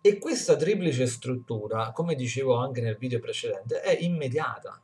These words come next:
Che vuol dire? Non, non vi è un primo apparire a cui subentra poi un altro e un altro ancora.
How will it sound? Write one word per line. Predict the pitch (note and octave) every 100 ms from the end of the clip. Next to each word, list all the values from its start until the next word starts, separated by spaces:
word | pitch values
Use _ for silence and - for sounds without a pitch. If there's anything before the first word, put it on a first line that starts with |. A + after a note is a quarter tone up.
| _
Che | - D3+
vuol | A#2+ A2
dire? | F#2 - - _ _ _ _ _ _ -
Non, | G3+ A#3+ B3
non | A#3+ G#3+
vi | C4
è | B3+
un | F3+
primo | D#3 E3 D#3+
apparire | D3+ D3 C#3 E3+ E3 C#3+ C3
a | C#3+ A#2
cui | E3+
subentra | D#3+ D3 B2 D3+ D3+ C3 B2+
poi | A#2+ C3 B2+
un | B2
altro | C3+ B2+ - B2 A#2
e |
un | A#2 A#2+
altro | A#2+ - A#2+
ancora. | A#2 A2+ G#2+ G2+ F#2+